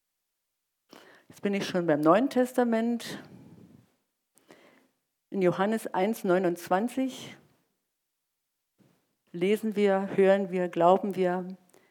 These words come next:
am nächsten Tag sieht Johannes, dass Jesus zu ihm kommt und sagt, „Siehe, das ist Gottes Lamm,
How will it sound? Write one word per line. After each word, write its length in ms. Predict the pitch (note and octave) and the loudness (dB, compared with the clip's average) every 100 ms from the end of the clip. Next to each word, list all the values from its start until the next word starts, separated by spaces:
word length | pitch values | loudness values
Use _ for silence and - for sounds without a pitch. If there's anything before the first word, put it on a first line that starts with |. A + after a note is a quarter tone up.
| _ _ _ | _ _ _
am 200 | F3 F3 | -2 2
nächsten 480 | F#3 C4 - - C4 | 2 0 -4 -4 -4
Tag 460 | - E3+ E3+ E3+ | -4 0 0 -2
sieht 240 | - G3+ - | -8 -8 -2
Johannes, 720 | F#3 F3+ F#3+ A#3+ B3 - - _ _ _ _ _ _ _ _ | -2 0 -2 -2 -4 -12 -20 _ _ _ _ _ _ _ _
dass 300 | F#3+ F#3 - | 4 4 -2
Jesus 500 | E3 F#3+ G#3+ A3+ - | -2 0 0 -2 -4
zu 220 | - G#3+ | -2 -2
ihm 240 | F#3 G3+ G3 | 0 -4 -4
kommt 340 | - F#3+ F#3 | -2 -2 -2
und 200 | F#3 F#3 | -8 -6
sagt, 440 | - E3+ E3+ - - _ _ - | -2 -2 -4 -12 -20 _ _ -14
„Siehe, 680 | D3+ E3+ G#3 A#3 B3 B3+ B3 D3 | -8 -4 2 2 2 -2 -6 -2
das 360 | D#3+ A3 - - | 0 0 -4 -8
ist 400 | G#3+ G#3+ - - | -6 -6 -10 -4
Gottes 500 | E3+ E3+ F#3 - - | -4 -2 -8 -8 -8
Lamm, 380 | D#3 D3+ C#3+ | -6 -6 -10